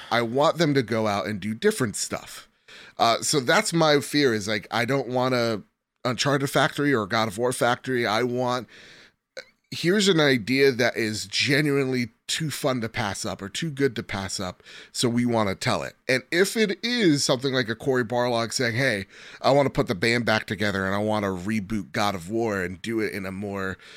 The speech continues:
um, you know, serious tone now that I've all grown up," um, that's fine and that's okay. But initially for me, if it's, this is just like, "Listen, the Uncharted movie did really well.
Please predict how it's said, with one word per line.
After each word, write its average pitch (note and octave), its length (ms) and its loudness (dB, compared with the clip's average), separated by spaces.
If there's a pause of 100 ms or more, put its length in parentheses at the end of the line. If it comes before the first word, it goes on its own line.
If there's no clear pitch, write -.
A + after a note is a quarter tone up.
(220)
um, F2+ 500 -2 (120)
you G#2 120 -4
know, F2+ 60 -4
serious A#2 840 0
tone B2 300 -2
now F#2+ 140 -4
that F#2 160 -6
I've F2+ 120 -6
all F#2 220 0
grown F#2 500 -8
up," - 300 -4 (720)
um, F#2+ 440 2 (300)
that's E3+ 300 2
fine G#2 460 0
and G2+ 160 -6
that's - 360 -2 (260)
okay. G#2+ 420 0
But F#2+ 260 -6
initially B2 540 2
for A#2+ 160 -4
me, C#3+ 200 0
if A#2 200 -4
it's, - 240 -4
this D#3+ 260 -6
is E3 120 -4
just D3+ 200 0
like, B2 200 2 (360)
"Listen, A#2+ 320 2
the G2 120 -4
Uncharted C3+ 380 4
movie B2+ 220 2
did A#2 200 2
really A#2 220 0
well. A2 360 2